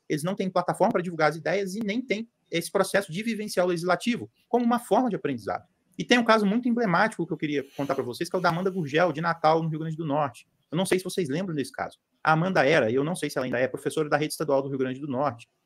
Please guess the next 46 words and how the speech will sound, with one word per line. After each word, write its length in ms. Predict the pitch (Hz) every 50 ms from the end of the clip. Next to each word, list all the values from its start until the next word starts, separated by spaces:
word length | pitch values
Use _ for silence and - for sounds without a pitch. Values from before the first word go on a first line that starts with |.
| _ _ -
e 60 | -
participou 380 | - - 165 160 - - 175 165
de 40 | 165
uma 100 | 165 160
sessão 320 | 160 - 151 - 170 175
da 60 | 180 165
Assembleia 320 | 160 - 160 147 143 143
Legislativa 600 | 139 139 127 131 139 160 180 - - 156 160 156
em 60 | 165 160
que 100 | 160 160
ela 140 | 160 170
arregaçou 540 | 160 110 165 185 185 185 151 - - - 170
com 80 | - 165
os 60 | 139
deputados. 460 | 135 147 - _ - 90 82 - _ _ _ _ _ _ _ _ -
Ela 140 | - 151 160
levou 240 | 170 160 - 170
o 40 | 185
contra-cheque 480 | 185 185 165 170 156 - - 151 - 123
dela, 240 | 113 113 113 127 - _ _ _ -
ela 120 | 131 143
mostrou 240 | 147 143 - 165 156
quanto 160 | - 175 185
que 60 | - 180
ela 100 | 160 151
recebia 320 | 151 - 156 135 139 135
como 160 | 135 135 135
professora 460 | 135 139 135 - 120 - 131 139 139
e 20 | 143
fez 220 | - 156 160 160
a 60 | 170
comparação 680 | 156 - - 190 220 226 190 180 180 156 - - 165 165
de 60 | - - -
quanto 320 | 175 196 220 226 - 220
os 80 | 208 170
deputados 400 | 170 185 180 175 170 170 160 151
recebiam 440 | 156 165 - - - 139 170 185 175
e 100 | - 185
esculachou 500 | 220 220 - - 208 202 185 180 - 165
geral. 360 | 170 196 185 151 143 - 180 - - _ _ -
Esse 200 | - 190 190 -
vídeo 240 | 165 143 165 139 139
viralizou 380 | 135 143 143 165 156 127 147 185
no 60 | 196
Brasil 220 | 170 165 139 156
inteiro. 280 | 202 - - 131 - -